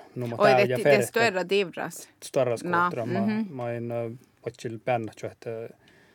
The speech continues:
Speaker 1: hiasta ja nieltä. Mutta, äh, tää valas paatsesko-, paatseolon muita heivuun skohta. No, on aits rehkenust, että suoti kolmalla tuo aispa-,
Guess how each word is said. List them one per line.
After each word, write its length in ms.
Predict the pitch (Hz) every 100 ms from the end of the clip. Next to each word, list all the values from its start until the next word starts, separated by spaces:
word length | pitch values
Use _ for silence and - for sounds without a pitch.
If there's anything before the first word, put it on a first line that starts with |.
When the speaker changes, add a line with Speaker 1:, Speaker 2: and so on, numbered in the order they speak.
| _ _ _ _ _ _ _ _ _ -
Speaker 1:
hiasta 420 | 127 113 - - 113
ja 220 | 107 110 107 - - - -
nieltä. 520 | 120 113 110 110 - - - - - _
Mutta, 220 | 165 - 156
äh, 360 | 151 156 156 - _ _ _ _
tää 280 | 185 202 196
valas 320 | 196 190 185 - - - - -
paatsesko-, 640 | 170 170 139 120 123 117 139
paatseolon 520 | 165 160 - 131 120
muita 280 | 117 113 113
heivuun 440 | 113 123 117 117 113
skohta. 380 | - 120 -
No, 140 | 196 143
on 60 |
aits 200 | 165 220 175
rehkenust, 520 | 156 131 143 127 -
että 120 | 127
suoti 200 | 135 120
kolmalla 460 | 123 117 113 110 110
tuo 160 | - 107
aispa-, 420 | 107 - - 117